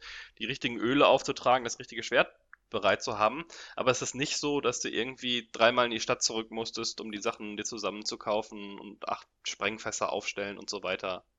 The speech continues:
musstest und auf die richtige Tageszeit warten musstest.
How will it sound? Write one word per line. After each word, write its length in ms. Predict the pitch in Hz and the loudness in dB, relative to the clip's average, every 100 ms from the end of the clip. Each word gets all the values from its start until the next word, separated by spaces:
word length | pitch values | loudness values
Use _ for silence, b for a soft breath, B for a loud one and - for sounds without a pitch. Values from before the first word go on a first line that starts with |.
| _ _ - | _ _ -12
musstest 280 | 101 110 | -8 -6
und 80 | 107 | -6
auf 80 | 98 | -6
die 100 | 110 | -6
richtige 260 | 104 104 95 | -8 -8 0
Tageszeit 480 | 104 104 - 87 | 2 2 0 -6
warten 260 | 87 - - - _ _ | -2 -4 -6 -20 _ _
musstest. 360 | - 92 - - | -14 -12 -12 -16